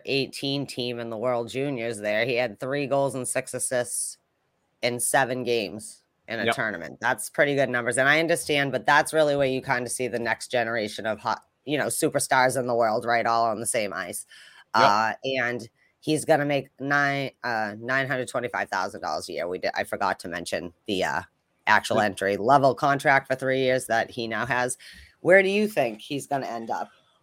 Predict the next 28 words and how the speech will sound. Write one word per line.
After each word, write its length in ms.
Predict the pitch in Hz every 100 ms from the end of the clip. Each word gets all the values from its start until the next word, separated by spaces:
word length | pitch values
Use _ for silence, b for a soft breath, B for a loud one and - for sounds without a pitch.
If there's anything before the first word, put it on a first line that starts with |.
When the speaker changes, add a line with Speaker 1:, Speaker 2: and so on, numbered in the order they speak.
| -
Speaker 2:
Well, 200 | 170 170
Speaker 1:
'Cause 80 |
Speaker 2:
this, 180 | 143 196
Speaker 1:
that's 140 | 190 202
the 80 | -
big 240 | 147 131
question. 420 | 135 120 120 - - _ -
Speaker 2:
all 80 | 170
right. 120 | 135
So 220 | - 165
if 140 | 160
he, 240 | 180 175 175
if 100 | 156
he 80 | 170
goes 320 | 175 196 180
to 100 | 214
the 180 | 196 196
American 380 | 165 151 151
Hockey 280 | 131 135 127
League, 140 | 135 127
he's 140 | 110
not 200 | 120 117
making, 500 | 117 117 113 113 110
uh, 320 | 113 104 101
nine 200 | 104 107
hundred 200 | 107 104
twenty-five 460 | 95 101 - 95 92
thousand. 420 | 92 87 - -